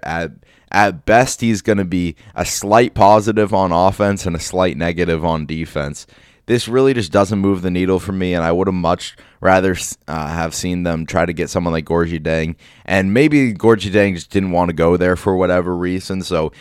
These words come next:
if he didn't, then obviously they can't really do anything about that. Uh, but my thing is, these names are cool, obviously, and, but I feel like we're letting our nostalgia of LaMarcus Aldridge being such a consistent player and being an all-star for so many years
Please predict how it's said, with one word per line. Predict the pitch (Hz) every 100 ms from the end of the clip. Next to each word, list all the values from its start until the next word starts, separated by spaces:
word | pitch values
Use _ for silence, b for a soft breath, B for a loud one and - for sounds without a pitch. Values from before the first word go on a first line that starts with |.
| B
if | 123 120
he | 120
didn't, | 117 113 104 82
then | 92 85
obviously | 64 87 85 85 - 80
they | 80
can't | 95 90
really | 80 78
do | 78 80
anything | 85 85 95 90
about | 82 82 82
that. | 82 80 - b b b -
Uh, | 78
but | 76
my | 90 107 110
thing | 123 120
is, | 117 107 90
these | 98 95 82
names | 90 101 113 113 110 - -
are | 87
cool, | - - 113 113 110
obviously, | 107 104 104 101 - 98 95 90 b b b
and, | 95 90 87 80
but | 95
I | 98
feel | - 123
like | 123
we're | 113
letting | 98 95 101 98
our | 85 87
nostalgia | 85 82 - 95 92 92 90 85
of | 80
LaMarcus | 82 87 87 90 80
Aldridge | 82 87 87 87
being | 73 87 85
such | - 90 95
a |
consistent | 87 78 - 87 - 82
player | 90 85 82 82
and | 82
being | 80 80
an | 64
all-star | 76 82 - 85 80
for | 85
so | - 87
many | 82 80
years | 73 78 73 78